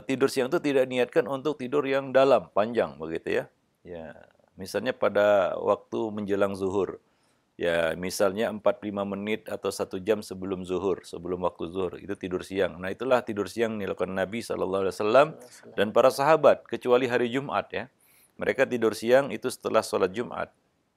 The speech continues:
Speaker 1: Ya, pada hari Jumat dikecualikan. Ya, adapun di hari-hari yang lain, mereka, mereka mengamalkannya itu sebelum zuhur. Wallahu a'lam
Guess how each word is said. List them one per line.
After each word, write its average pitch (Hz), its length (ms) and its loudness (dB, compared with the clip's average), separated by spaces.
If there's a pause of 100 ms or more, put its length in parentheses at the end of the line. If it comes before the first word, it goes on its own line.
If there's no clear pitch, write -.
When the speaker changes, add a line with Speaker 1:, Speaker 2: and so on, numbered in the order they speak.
(180)
Speaker 1:
Ya, 101 80 -4
pada 95 240 -4
hari 92 240 0
Jumat 101 400 0
dikecualikan. 95 880 -2 (640)
Ya, 87 160 -4
adapun 113 320 -2
di 110 80 2
hari-hari 139 560 4
yang 131 160 2
lain, 123 240 6
mereka, 113 320 2
mereka 113 400 2
mengamalkannya 101 720 0
itu 95 160 -6
sebelum 87 400 -6
zuhur. 78 400 -12
Wallahu 85 720 0
a'lam 95 400 2